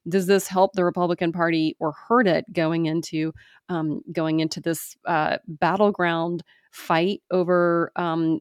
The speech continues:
over a state that is no longer just, uh, Republicans for the taking? You know, they really have to be careful about what happens in these primary fights for the first time ever.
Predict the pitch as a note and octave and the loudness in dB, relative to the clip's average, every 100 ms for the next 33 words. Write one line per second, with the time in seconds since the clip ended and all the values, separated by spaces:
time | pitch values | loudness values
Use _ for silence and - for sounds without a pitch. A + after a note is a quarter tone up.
0 | - E3+ E3 E3+ E3 - F#3 - F#3+ - | -4 -4 -2 -2 -2 -4 -8 -2 -2 2
1 | F3+ F3 - F3+ E3+ F#3+ F3+ F3 G#3+ G3 | 2 2 0 -2 0 2 2 0 -2 -4
2 | D#3+ - E3+ - - F3+ D#3+ F3 E3 E3 | -8 -8 -12 -12 -12 -10 -10 -6 -6 -6
3 | D#3+ - E3 D#3+ - - - - - F3+ | -8 -8 -8 -8 -6 -8 -8 -10 -4 -2
4 | E3 D#3+ F3+ F3+ G3 F3 F3 E3 - G3 | -2 -4 -2 -2 -2 -4 -6 -6 -6 -10
5 | C4 - F3 E3+ - - - _ F#3+ F3+ | -6 -4 -4 -6 -12 -20 -20 _ -2 2
6 | D#3+ D#3+ D#3+ G3 F#3+ F3+ E3+ E3 D#3 - | 2 2 0 0 0 -2 -2 -2 -4 -4
7 | F3 E3 D#3 D#3 - - F#3 E3+ D#3+ D#3+ | -2 0 0 -2 -8 -2 0 2 0 -2
8 | - E3+ - - G3 - A3+ - A#3 G#3 | -2 -4 -2 -4 -4 0 0 2 2 4
9 | A#3 C#4 - D#3 | 4 4 0 -4